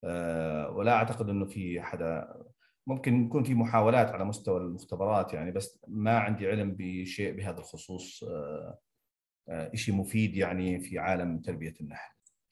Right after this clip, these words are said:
وسعد القرشي بيقول: هل سلالة البكفاس تتحمل درجة الحرارة العالية، آه، فوق أربعين؟ آه، ما في ما يمنع،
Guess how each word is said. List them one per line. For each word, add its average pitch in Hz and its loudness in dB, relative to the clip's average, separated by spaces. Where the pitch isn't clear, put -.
وسعد 135 8
القرشي 139 2
بيقول: 123 2
هل 135 6
سلالة 131 4
البكفاس 120 4
تتحمل 113 2
درجة 110 4
الحرارة 107 4
العالية، 110 8
آه، 78 0
فوق - 6
أربعين؟ 98 2
آه، 110 8
ما 107 2
في 143 0
ما 147 6
يمنع، 147 4